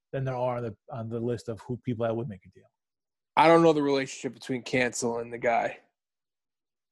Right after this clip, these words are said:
Speaker 1: But, like, if it was you and me and we split, like, there's no way people wouldn't be like, "Yeah, of course they split." Like, that's just
Speaker 2: There, we wouldn't
Speaker 1: in-,
Speaker 2: split, though.
Speaker 1: in-, nah, never. But I'm <laughs> saying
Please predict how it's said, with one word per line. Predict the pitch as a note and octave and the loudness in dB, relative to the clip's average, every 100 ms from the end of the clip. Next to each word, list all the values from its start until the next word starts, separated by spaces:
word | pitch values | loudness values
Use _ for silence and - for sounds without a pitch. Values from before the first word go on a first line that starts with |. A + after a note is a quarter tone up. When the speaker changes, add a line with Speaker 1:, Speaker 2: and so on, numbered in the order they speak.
| _ | _
Speaker 1:
But, | F3+ | 6
like, | G3 E3+ | 8 10
if | F#3 | 10
it | F#3+ | 8
was | E3+ F3+ | 8 8
you | G3+ | 6
and | F3 | 8
me | G3 F3+ | 6 6
and | D3 | 4
we | C#3+ | 0
split, | - - E3+ E3+ A#2+ | -6 -6 0 2 0
like, | B2 A2 | -6 -8
there's | C3 C3+ | -6 -4
no | D#3+ | -2
way | D3+ D#3 C#3 | 0 0 -2
people | C#3 B2 | -6 -8
wouldn't | A#2+ B2 A#2 | -8 -8 -6
be | B2+ | -6
like, | A#2 A2 B2 | -6 -8 -6
"Yeah, | C3+ | -6
of | G2 | -8
course | - D3 - | -6 -6 -6
they | A2+ A2 | -12 -14
split." | - A2+ A2 | -12 -12 -12
Like, | A2+ G#2+ _ _ _ _ _ _ _ _ _ _ _ _ - | -12 -16 _ _ _ _ _ _ _ _ _ _ _ _ -12
that's | A#2 - | -10 -4
just | C3 | 4
Speaker 2:
There, | D3 | 6
we | C#3 D#3 | 8 6
wouldn't | C#3 D3 C3 A#2+ | 8 6 4 0
Speaker 1:
in-, | D#3+ | 2
Speaker 2:
split, | C3 - | 2 2
though. | - - - | -2 -6 -4
Speaker 1:
in-, | F#3 D#3+ - - | 0 -2 -4 -8
nah, | C#3 - B2 | -4 -2 -2
never. | D3 F3 C3 | 2 2 2
But | A2+ D3 | -2 0
I'm | C#3 | 0
<laughs> | - | 2
saying | G#3+ D#3 | 4 2